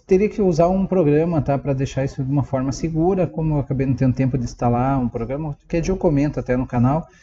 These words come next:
eu achei mais fácil perder a pasta, é, Nintendo, né, que seria Mutendo renomeada, ou seja, eu perdi todos os jogos instalados, os saves estão dentro do console,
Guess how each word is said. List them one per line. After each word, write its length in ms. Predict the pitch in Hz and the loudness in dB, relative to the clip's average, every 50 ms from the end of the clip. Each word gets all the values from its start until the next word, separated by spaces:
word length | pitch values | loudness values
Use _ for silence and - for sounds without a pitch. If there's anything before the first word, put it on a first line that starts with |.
| _ _ - | _ _ -6
eu 140 | - 156 165 | -2 0 0
achei 180 | 156 - 170 | 2 0 0
mais 220 | 165 165 151 - - | -2 0 -2 0 0
fácil 240 | 151 143 127 - - | 0 0 0 0 0
perder 320 | 160 147 131 123 143 160 | 2 2 2 4 2 2
a 60 | 156 | 0
pasta, 480 | 156 - 135 131 131 123 - - - 117 | 0 0 0 0 0 0 -2 -2 -2 0
é, 200 | 117 117 113 113 | 0 0 0 2
Nintendo, 600 | 117 127 135 135 120 - 143 170 202 196 160 147 | 2 2 2 2 2 0 0 0 0 0 0 2
né, 180 | 139 139 139 135 | 2 2 2 0
que 80 | - | 0
seria 300 | - - 135 120 123 123 | -2 -2 0 2 4 4
Mutendo 400 | 123 131 123 127 - 127 131 135 | 4 4 2 2 0 0 2 2
renomeada, 760 | 123 113 117 123 131 139 139 135 139 147 156 165 160 180 175 175 | 4 4 4 4 2 2 2 2 2 0 0 0 0 -2 0 0
ou 100 | 175 170 | 0 -2
seja, 320 | 165 - 151 139 123 120 | -2 0 0 0 2 0
eu 40 | 117 | 0
perdi 260 | - 127 123 117 127 | 0 0 0 0 -2
todos 260 | 120 - 160 165 170 170 | -2 0 0 0 0 0
os 100 | 165 139 | -2 0
jogos 380 | 135 131 127 123 123 117 117 | 0 2 2 0 0 -2 -2
instalados, 760 | 127 120 - - 170 156 156 143 139 147 165 180 220 190 - - | -2 -4 -2 0 0 2 2 2 2 2 0 0 -2 -4 -4 -4
os 160 | 151 127 - | -4 -4 -4
saves 240 | - 139 127 117 117 | -2 -2 -2 -2 -4
estão 240 | - - 127 123 120 | -4 -2 2 2 4
dentro 280 | 117 117 110 - 127 | 4 4 2 0 -4
do 80 | 127 131 | -6 -6
console, 540 | - 151 147 139 - - 156 156 165 165 | -2 -2 -2 -2 0 2 2 4 4 2